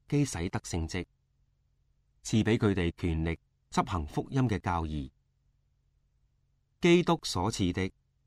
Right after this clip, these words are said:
有使徒，有先知，有傳福音的，有牧師和教師。以弗所書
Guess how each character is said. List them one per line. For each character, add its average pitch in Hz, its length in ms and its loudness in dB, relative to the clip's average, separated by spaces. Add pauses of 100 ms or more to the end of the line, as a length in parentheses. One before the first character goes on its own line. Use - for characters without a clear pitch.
有 92 240 -2
使 90 240 -2
徒， 82 280 -4 (560)
有 85 280 -2
先 113 260 -2
知， 101 340 -2 (800)
有 107 260 6
傳 85 240 0
福 127 200 -6
音 117 200 0
的， 107 160 -2 (680)
有 104 200 2
牧 110 180 6
師 120 460 -4
和 80 200 -6
教 87 260 -4
師。 87 340 -2 (1400)
以 98 180 2
弗 127 160 0
所 82 240 -4
書 95 340 -4